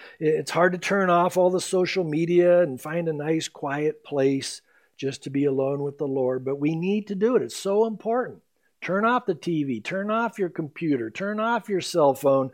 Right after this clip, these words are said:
There's a thousand one other things that'll vie for your attention and your time, but we need to get alone with Christ. Remember what we saw back in Matthew eleven twenty-eight.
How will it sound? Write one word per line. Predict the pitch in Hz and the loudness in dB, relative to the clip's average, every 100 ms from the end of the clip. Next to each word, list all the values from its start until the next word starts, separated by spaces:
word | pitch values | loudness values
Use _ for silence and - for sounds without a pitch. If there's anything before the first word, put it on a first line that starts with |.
| - - - - - | -12 -18 -18 -18 -4
There's | 170 | 0
a | 160 | 0
thousand | - 196 247 240 233 | 2 4 6 6 8
one | 226 240 233 | 8 8 6
other | 233 233 220 | 6 6 6
things | 233 233 190 | 8 6 6
that'll | 160 151 | 4 4
vie | 139 160 190 220 | 4 2 4 6
for | 220 214 | 4 4
your | 202 202 | 6 6
attention | 196 - 202 226 202 175 131 113 123 | 4 0 2 2 0 0 0 0 -4
and | 143 | -4
your | 160 | -6
time, | 151 - 185 208 190 131 123 127 - _ _ _ _ _ _ - | -8 -6 0 4 4 2 0 -6 -12 _ _ _ _ _ _ -4
but | 131 | 0
we | 147 | 0
need | 170 165 | 0 0
to | |
get | 147 147 | 2 2
alone | 143 139 143 143 139 131 | 4 4 4 4 -2 -6
with | 127 131 - | -2 -2 -2
Christ. | - 131 120 110 151 | -6 -2 -2 -2 -4
Remember | 170 277 269 | -2 2 4
what | 233 196 | 4 4
we | 202 | -4
saw | - 190 185 | 0 2 2
back | 185 180 | 0 -4
in | 196 180 | -8 -6
Matthew | 165 170 185 208 202 | -4 -4 -4 2 4
eleven | 165 156 160 160 | 6 4 2 -4
twenty-eight. | - 165 185 175 127 127 - | -6 -4 -2 2 2 2 -2